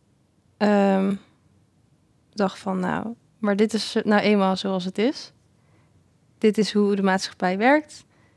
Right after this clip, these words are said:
Dat je, ja, zeg maar die, die mannencultuur.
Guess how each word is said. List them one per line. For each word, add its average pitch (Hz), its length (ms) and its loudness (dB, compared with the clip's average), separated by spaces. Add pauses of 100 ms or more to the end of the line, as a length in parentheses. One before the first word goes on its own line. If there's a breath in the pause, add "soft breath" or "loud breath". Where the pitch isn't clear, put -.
(1300)
Dat 214 280 2
je, 208 320 8 (1500)
ja, 214 220 8
zeg 220 140 -2
maar 233 120 6
die, 220 200 4
die 214 200 0
mannencultuur. 202 680 4